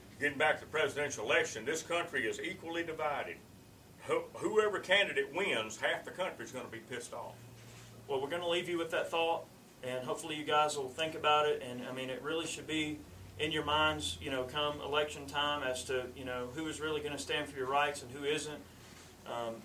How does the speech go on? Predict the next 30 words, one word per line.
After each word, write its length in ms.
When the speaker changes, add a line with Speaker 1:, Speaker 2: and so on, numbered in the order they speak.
Speaker 2:
I 40
mean, 140
I 100
know 220
Obama 500
up 100
to 80
this 180
point 320
has 100
been 280
very 500
static 560
when 100
it 120
comes 280
to 340
his 120
position 480
on 180
gun 240
rights 320
and 80
his 100
position 500
on 260
future 320
assault 300
weapons 340
bans. 480